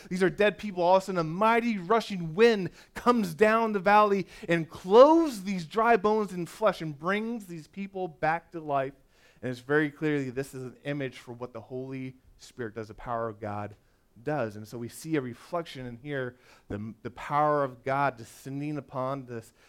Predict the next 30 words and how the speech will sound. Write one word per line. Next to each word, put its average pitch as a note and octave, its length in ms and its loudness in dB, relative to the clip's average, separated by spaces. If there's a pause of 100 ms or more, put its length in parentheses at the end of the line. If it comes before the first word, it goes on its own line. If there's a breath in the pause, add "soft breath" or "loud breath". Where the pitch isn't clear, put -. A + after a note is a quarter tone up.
(120)
this - 240 -12
little C#3 280 -2
house - 680 -4 (240 soft breath)
at E2 80 -18
the, G2 160 -16
the A#2 80 -6
Feast D#3+ 400 -10
of A2 180 -16
Pentecost, A2 540 -8
and G#2+ 160 -14
this G#2 180 -16 (140)
brings D3 600 -6 (380 soft breath)
God's B2 800 -4
power. - 480 -14 (1040)
And A2 80 -10
the G#2 40 -10
sound C3+ 380 -6
of B2+ 80 -10
the A#2 60 -10
rushing A#2+ 420 -10
wind, B2+ 340 -4
the G#2+ 60 -10
power C3 300 -2
the A#2+ 80 -8
Holy B2+ 200 -6
Spirit B2 520 -8
gives, C3 400 -4 (320 loud breath)
is B2 100 -10
that C#3 160 -6
fulfillment D3 880 -4